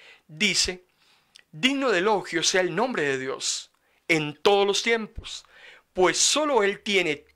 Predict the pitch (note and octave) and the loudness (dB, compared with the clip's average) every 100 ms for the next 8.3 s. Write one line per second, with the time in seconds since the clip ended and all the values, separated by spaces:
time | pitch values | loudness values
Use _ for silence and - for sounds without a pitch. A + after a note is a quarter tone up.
0 | _ - A#3+ G#3+ E3+ D#3 D3+ E3+ G3 C#3 | _ 6 6 6 2 0 0 -2 -2 -4
1 | C#3+ _ _ _ - C#3+ - A#3 F3 C3+ | -6 _ _ _ -16 -6 0 0 0 -4
2 | - A#2+ B2+ - _ _ _ _ _ _ | -6 -8 -10 -18 _ _ _ _ _ _
3 | D#3 E3 F3 D#3+ D3+ A3 C4+ C#4+ A#3+ E3+ | -2 2 2 2 0 0 2 0 0 0
4 | F#3 G3 D#3 C3 C3 _ D#3+ D#3 E3 F3+ | 0 0 -2 -8 -14 _ -10 -6 -2 0
5 | D#3+ D#3 C#3 C#3 - - - _ F#3 - | 0 0 -2 -4 -14 -20 -20 _ 2 2
6 | - - F#3+ G#3 C4+ _ _ _ _ D3+ | -2 0 2 2 -2 _ _ _ _ 0
7 | D#3+ D#3 D3+ C3+ - C4+ - F3+ C#3 C3+ | 2 2 -4 -2 0 0 -2 -6 -8 -6
8 | C3+ C3+ - | -8 -8 -14